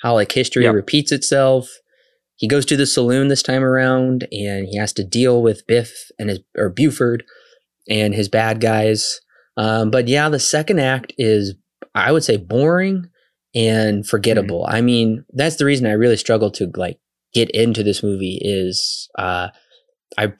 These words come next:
Speaker 1: I do check out in the second act. And I think the reason is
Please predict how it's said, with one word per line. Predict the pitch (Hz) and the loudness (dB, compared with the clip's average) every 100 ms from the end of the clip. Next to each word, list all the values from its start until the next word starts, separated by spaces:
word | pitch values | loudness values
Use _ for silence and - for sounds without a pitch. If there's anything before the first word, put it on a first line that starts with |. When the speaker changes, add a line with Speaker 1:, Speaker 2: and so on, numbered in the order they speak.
| - | -2
Speaker 1:
I | |
do | 113 147 | 0 2
check | 165 139 127 | 2 2 2
out | 123 98 | -2 -2
in | |
the | 101 | -2
second | - 117 110 107 | -2 -2 -2 -2
act. | 98 101 - | -4 -6 -10
And | 113 107 | -4 -2
I | 98 | 0
think | 107 160 160 156 - _ _ _ _ _ | 0 0 0 -2 -14 _ _ _ _ _
the | - 123 | -2 2
reason | 151 185 160 | 4 4 2
is | 117 151 147 139 123 - - - | 2 4 4 2 0 -4 -6 -10